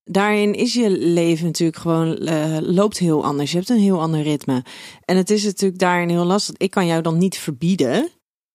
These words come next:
om nog eventjes die tijd te nemen, om nog eventjes te chillen, om nog even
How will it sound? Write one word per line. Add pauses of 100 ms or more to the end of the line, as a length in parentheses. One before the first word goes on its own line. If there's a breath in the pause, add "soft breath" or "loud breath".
(220)
om (840)
nog
eventjes
die
tijd
te
nemen,
om
nog
eventjes
te
chillen,
om
nog
even